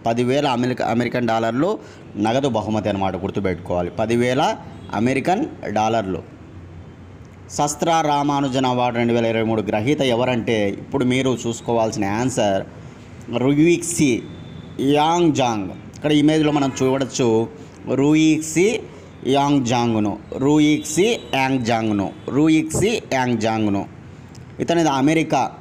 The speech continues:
ఈ పేరు చూడగానే చైనానో జపానో అనుకుంటాం, కానీ అమెరికాకు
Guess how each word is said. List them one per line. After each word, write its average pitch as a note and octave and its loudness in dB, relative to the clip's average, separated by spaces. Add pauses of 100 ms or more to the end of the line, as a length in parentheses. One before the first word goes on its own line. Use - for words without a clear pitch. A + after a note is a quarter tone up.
(160)
ఈ C3 0
పేరు D#3+ 0
చూడగానే D3+ 2
చైనానో C#3+ 2
జపానో C3+ 0
అనుకుంటాం, A#2 -2
కానీ C3 0
అమెరికాకు C3 0